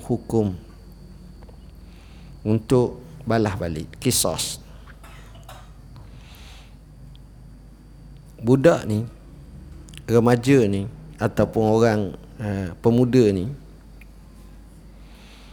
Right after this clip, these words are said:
bila dah dia nak kena hukum, dekat dah nak kena hukum, dia minta nak bertemu mak dia. Mak dia pun datang. Mak dia menangis. Mak dia menangis.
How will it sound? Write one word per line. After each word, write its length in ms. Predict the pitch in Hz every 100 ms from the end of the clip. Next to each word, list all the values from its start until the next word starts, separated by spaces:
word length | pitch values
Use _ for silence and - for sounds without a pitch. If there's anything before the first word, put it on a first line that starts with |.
| - - -
bila 240 | 120 120 110
dah 160 | 123
dia 160 | 113 120
nak 160 | 117 87
kena 240 | 120 117
hukum, 480 | 113 - 120 127 127 - - - - - - - - -
dekat 400 | 107 - 127 69
dah 120 | 101 110
nak 160 | 104 87
kena 160 | 117
hukum, 400 | 110 - 113 120 113 - - - - - - - - - - - - - - - - - - - - - - - - - - -
dia 480 | 135 127 120 117 110
minta 480 | 110 110 - 113 76
nak 240 | 104 85
bertemu 260 | - 113 113
mak 260 | 107 110 98 101
dia. 480 | 107 110 104 104 113 -
Mak 220 | 120 98
dia 140 | 104 107
pun 160 | 107
datang. 480 | 101 98 - 101 113
Mak 160 | 120 135
dia 160 | 180
menangis. 480 | 180 156 127 143 127 - - -
Mak 240 | - 131 117
dia 80 | 123
menangis. 480 | 123 120 120 127